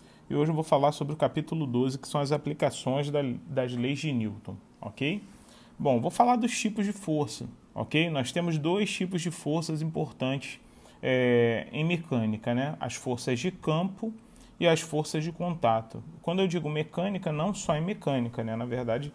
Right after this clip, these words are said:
em toda a física, tá? Bom, as forças de campo são aquelas que não precisam de um contato físico, tá certo?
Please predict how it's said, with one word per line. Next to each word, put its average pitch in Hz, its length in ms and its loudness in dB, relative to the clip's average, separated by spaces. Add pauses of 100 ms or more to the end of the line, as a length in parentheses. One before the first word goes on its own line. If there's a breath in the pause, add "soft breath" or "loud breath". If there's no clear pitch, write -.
(240 loud breath)
em 160 140 2
toda 156 300 0
a - 20 -8
física, 120 440 -4 (380 loud breath)
tá? 147 220 6 (500 loud breath)
Bom, 156 480 8
as 220 140 4
forças 247 420 2
de 185 80 2
campo 175 640 0
são 165 280 4
aquelas 170 480 0
que 185 160 0
não 202 400 6
precisam 208 600 2
de 202 120 2
um 208 80 0
contato 175 580 2
físico, - 460 -2 (420)
tá 101 100 -2
certo? 165 480 4